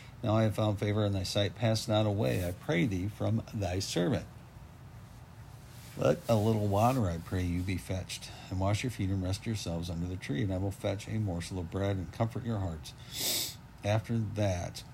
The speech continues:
ye shall pass on, and therefore are ye come to your servant. And they said, So do, as thou hast said.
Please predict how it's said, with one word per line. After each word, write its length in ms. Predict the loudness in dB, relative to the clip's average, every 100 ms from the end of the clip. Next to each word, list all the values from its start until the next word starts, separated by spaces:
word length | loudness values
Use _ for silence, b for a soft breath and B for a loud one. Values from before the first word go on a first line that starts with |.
| -18 -8 -4
ye 60 |
shall 180 | 0 -2
pass 360 | 0 0 0 0
on, 180 | 0 0
and 240 | -2 -4 -6 -10 -8
therefore 720 | -6 -6 0 2 2 0 -6 -6 -6
are 100 | -2
ye 180 | -2 -2
come 300 | -2 -2 -2
to 120 | -4 -4
your 140 | -4
servant. 400 | -2 0 0 0
And 180 | -2 0
they 160 | 0
said, 400 | 0 -2 -2 -2 -4 -8 -12 -6
So 240 | -2 0
do, 300 | 2 0 0 -2 -6
as 120 | -4
thou 120 | -4
hast 220 | -2 -4 -2
said. 240 | -2 -2